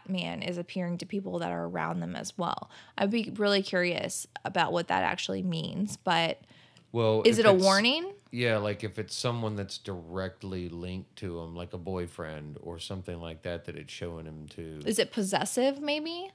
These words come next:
Speaker 2: Yeah, I mean, I wonder if it's just, it just genuinely fucks with that person. Like, anybody that's around them, friends or anyone close, like, maybe it just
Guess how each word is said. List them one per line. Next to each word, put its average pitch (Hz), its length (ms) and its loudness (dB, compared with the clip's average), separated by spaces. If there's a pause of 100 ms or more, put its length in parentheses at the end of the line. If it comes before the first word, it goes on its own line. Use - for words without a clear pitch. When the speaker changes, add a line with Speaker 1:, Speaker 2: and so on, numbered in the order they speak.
(540)
Speaker 2:
Yeah, 113 300 2
I 98 40 -2
mean, 98 180 -2
I 98 40 0
wonder 101 280 -2
if 92 120 -6
it's 101 160 -4
just, 107 360 -6
it 113 100 -6
just 101 280 -6
genuinely 101 840 -4 (180)
fucks 101 220 -4
with 95 140 -10
that 87 240 -6
person. 85 520 -8
Like, 82 220 -8
anybody 95 440 -4
that's 90 220 -6
around 92 460 -6
them, 87 260 -6
friends 87 720 -6
or 82 160 -10
anyone 82 420 -10
close, 92 520 -8
like, 82 140 -6 (100)
maybe 87 320 -8
it 85 140 -10
just 87 460 -12